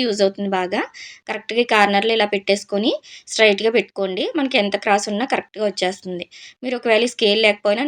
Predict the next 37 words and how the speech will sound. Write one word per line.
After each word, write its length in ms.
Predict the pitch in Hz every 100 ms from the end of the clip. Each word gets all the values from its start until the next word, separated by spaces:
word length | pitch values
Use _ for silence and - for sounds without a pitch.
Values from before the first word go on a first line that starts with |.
| 285
నార్మల్ 320 | 196 202 208
స్కేల్తో 320 | - 202 202 190
అయినా 120 | 190
కూడా 120 | 220 311
క్రాసులు 340 | 262 196 208 202
అనేది 240 | 190 196 427
తీసుకోవచ్చు. 560 | 277 226 - 180 165 - _ _ _ _ -
చూసారు 240 | 226 226 226
కదా, 140 | 240 -
ఇలాగ 240 | 220 202 240 -
క్రాస్ 280 | 196 196 226
అనేది 180 | 202 220
మార్క్ 180 | 190 190 190
చేసుకుని 400 | 190 - 196 277 _ - - -
కట్ 160 | 226 208
చేసుకోండి. 420 | 196 196 180 170 -
ఫస్టే 280 | 240 233 254 254
మనం 100 | 247
క్రాసులు 300 | 247 202 220 226
తీసేసుకోవడం 500 | 214 202 202 202 196
వల్ల 140 | 190 247 247
బ్లౌజ్ 260 | 202 202 202
అనేది 180 | 190 247
కరెక్ట్గా 300 | 220 - 185 185
వస్తుంది. 400 | - - 170 - _ _ _ _ -
ఇలా 120 | 220 214
క్రాస్ 220 | 202 196 214
తీసుకుని 340 | 208 - 269 427
ఇప్పుడు 160 | 294 240
లెంత్ 220 | 214 220 220
తీసుకోవాలి. 420 | 202 - 180 170 - 214
బ్లౌజ్ 280 | 208 208 226
అనేది 180 | 214 214
ఇలా 100 | 208 196
పెట్టుకొని 320 | 180 190 226 254
బ్యాక్ 240 | 180 -
సైడ్ 200 | 190 185